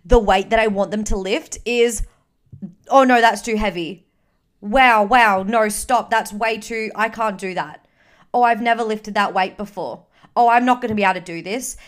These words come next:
It's all why they shouldn't be trying. It's all, you know, this barrier, this block. It's already putting into their brains that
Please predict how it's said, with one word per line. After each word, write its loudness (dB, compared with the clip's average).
It's -6
all 0
why 0
they -2
shouldn't -4
be -6
trying. -6
It's -10
all, -2
you -6
know, 0
this -6
barrier, -2
this -8
block. -4
It's -8
already 0
putting 4
into -6
their -2
brains -4
that 0